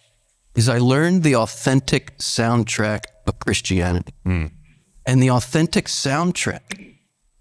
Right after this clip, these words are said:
Speaker 1: drum roll, please. The authentic soundtrack is the Song of Songs.
Speaker 2: Yes.
Speaker 1: It's the greatest song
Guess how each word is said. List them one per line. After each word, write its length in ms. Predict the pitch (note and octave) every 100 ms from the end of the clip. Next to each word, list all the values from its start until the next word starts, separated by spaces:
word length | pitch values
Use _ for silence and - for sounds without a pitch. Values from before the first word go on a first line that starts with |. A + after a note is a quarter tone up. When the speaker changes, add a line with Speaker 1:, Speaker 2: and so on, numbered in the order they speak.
| -
Speaker 1:
drum 300 | - C#3 C#3+
roll, 160 | C#3 C3
please. 460 | - C3+ C3 - - - - - - - - - - - - - - - - - - - - - - - -
The 120 | D#3
authentic 440 | D#3+ - A3 D4+ -
soundtrack 760 | - F3 A3+ A#3 - B2+ A#2+ A#2+ - - - _ _ - G3 - - - - - D3
is 180 | B2
the 80 | D3
Song 420 | - - D3 D#3+
of 80 | D#3
Songs. 640 | - - C#3+ D3 C3 A#2 F#2
Speaker 2:
Yes. 640 | E2+ E2+ E2+ - - - - _ _
Speaker 1:
It's 220 | G#3 - -
the 120 | D#3
greatest 640 | - C3+ C#3+ D#3+ F3+ E3+ -
song 640 | - D3+ D#3 D#3 D#3